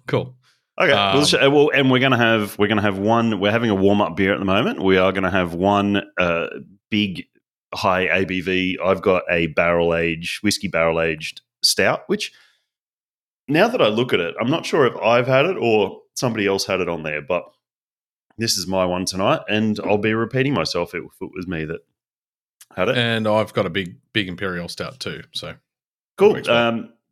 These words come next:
Speaker 2: should we sit on those for just a second
Speaker 1: Yeah,
Speaker 2: and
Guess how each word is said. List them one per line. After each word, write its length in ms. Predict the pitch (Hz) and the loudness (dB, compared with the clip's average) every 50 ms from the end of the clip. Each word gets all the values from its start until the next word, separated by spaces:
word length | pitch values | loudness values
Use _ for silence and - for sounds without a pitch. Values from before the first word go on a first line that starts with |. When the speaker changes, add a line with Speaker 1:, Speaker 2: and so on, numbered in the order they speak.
| _ _ _ - | _ _ _ -10
Speaker 2:
should 260 | - - 123 127 117 | -8 -2 -2 -2 0
we 140 | 117 120 113 | 0 -2 0
sit 360 | - - - - 151 147 - | 0 -2 0 -2 -2 -2 0
on 220 | 110 120 117 110 | -2 -2 0 0
those 280 | 107 107 113 117 120 117 | -2 -2 0 -2 -2 -4
for 120 | - - 104 | -4 -6 -6
just 320 | 104 - 117 113 - - | -2 -2 -2 -2 -2 -4
a 40 | 107 | -4
second 420 | - - 113 123 - - 185 - | -4 -4 -4 -4 -6 -8 -6 -2
Speaker 1:
Yeah, 80 | - 110 | -2 -2
Speaker 2:
and 340 | 110 107 107 104 101 95 | -2 -2 -4 -6 -8 -10